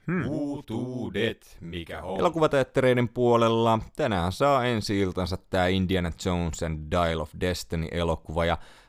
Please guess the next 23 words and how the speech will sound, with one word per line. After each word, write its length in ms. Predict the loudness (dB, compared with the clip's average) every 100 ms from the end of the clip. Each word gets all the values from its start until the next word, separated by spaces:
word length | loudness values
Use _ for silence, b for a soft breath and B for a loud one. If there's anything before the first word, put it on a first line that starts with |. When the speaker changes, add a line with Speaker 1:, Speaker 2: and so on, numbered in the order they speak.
| B
Speaker 1:
oon 120 | -4
mä 100 | -2
tästä 260 | 0 -2 -2
kyllä 200 | 0 2
edelleen 380 | 4 2 2 0
aika 180 | 0 -2
innoissani, 640 | -2 -2 -2 -4 -4 -4
mutta 380 | -6 -6 -4 -4 -6 -16 _ _ _ -12
tota, 320 | -8 -6 -8 -4
vähän 300 | -2 2 2
silleen 520 | 0 0 2 2 0 -8 _ _ -8
varovaisin 920 | -2 8 8 8 6 2 2 0 -2 -4 _ _ -20 -20
mielin 520 | -6 2 4 4 4
meen 220 | 2 2
kattoo 400 | 2 0 0 2
elokuvaa, 400 | 2 0 0 -2
kun 140 | 0 -2
ei 80 |
saanut 260 | 0 -2 -2
kovin 220 | 0 2
hyviä 320 | 2 2 2 2
arvioita, 440 | 2 -2 -2 -2
mutta 260 | -6 -4